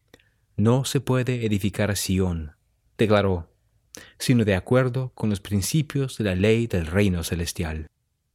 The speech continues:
El Señor dijo a los santos que debían esperar para redimir a Sión hasta que se hubieran preparado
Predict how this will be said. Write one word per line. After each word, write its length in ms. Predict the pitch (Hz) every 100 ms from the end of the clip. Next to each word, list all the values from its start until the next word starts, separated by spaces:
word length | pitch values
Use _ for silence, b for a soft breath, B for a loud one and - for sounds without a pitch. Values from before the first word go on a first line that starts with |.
| _ _ _ _ _ -
El 100 | 139
Señor 320 | - 208 190
dijo 260 | 175 170 170
a 60 |
los 120 | 135
santos 520 | - 95 85 90 87 b b
que 100 | -
debían 440 | 123 120 147 170 143
esperar 580 | - 120 101 82 90
para 220 | - 113 110
redimir 500 | 110 107 110 139 147
a 80 |
Sión 540 | 139 - 110 92 95 95
hasta 300 | - 107 113
que 140 | 104
se 120 | 107 113
hubieran 440 | 104 127 139 139
preparado 540 | 117 98 95 110 110